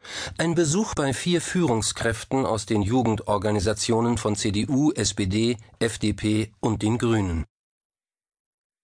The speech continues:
Wir müssen Fortschritte erzielen, die Müllbranche verändert sich. Du und ich, wir sind die junge Generation, wir haben gemeinsame Interessen. Eine ehrgeizige junge Führungskraft zu einer anderen ehrgeizigen jungen Führungskraft in der Mafia-Serie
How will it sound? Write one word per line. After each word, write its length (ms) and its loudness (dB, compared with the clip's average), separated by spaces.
Wir 240 2
müssen 260 0
Fortschritte 500 -2
erzielen, 480 2
die 140 2
Müllbranche 680 2
verändert 460 0
sich. 300 -2
Du 180 4
und 180 2
ich, 280 -2
wir 140 2
sind 180 2
die 160 0
junge 220 2
Generation, 720 2
wir 120 4
haben 220 0
gemeinsame 540 2
Interessen. 500 -2
Eine 360 2
ehrgeizige 680 0
junge 320 2
Führungskraft 800 0
zu 160 2
einer 280 0
anderen 540 0
ehrgeizigen 720 0
jungen 320 2
Führungskraft 760 0
in 100 0
der 80 4
Mafia-Serie 960 2